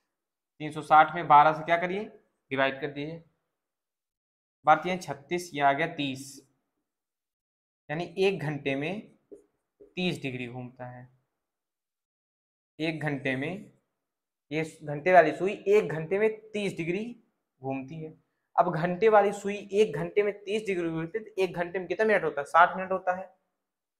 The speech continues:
एक घंटे में, इस एक घंटे में साठ मिनट होता है, साठ मिनट बराबर तीस डिग्री। ठीक, इसे एक घंटे को हम साठ मिनट भी लिख सकते हैं,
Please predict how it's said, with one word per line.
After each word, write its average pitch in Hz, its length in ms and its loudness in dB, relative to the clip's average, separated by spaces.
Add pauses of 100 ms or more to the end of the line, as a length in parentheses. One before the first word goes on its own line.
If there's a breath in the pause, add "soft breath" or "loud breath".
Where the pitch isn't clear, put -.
(380)
एक 165 180 -2
घंटे 165 300 -2
में, 208 360 -4 (960)
इस 156 120 -8
एक 156 140 -4
घंटे 156 220 -2
में 175 100 -4
साठ 175 400 10
मिनट 180 240 0
होता 190 220 0
है, 190 160 -2 (420)
साठ 180 360 6
मिनट 180 200 -2
बराबर 175 340 6
तीस 170 320 -6
डिग्री। 185 320 -6 (540)
ठीक, 208 180 -20 (420)
इसे 165 180 0
एक 180 120 0
घंटे 170 240 0
को 196 60 2
हम 196 80 2
साठ 185 300 8
मिनट 196 160 0
भी 196 120 2
लिख 180 160 -4
सकते 156 300 -6
हैं, 190 400 -4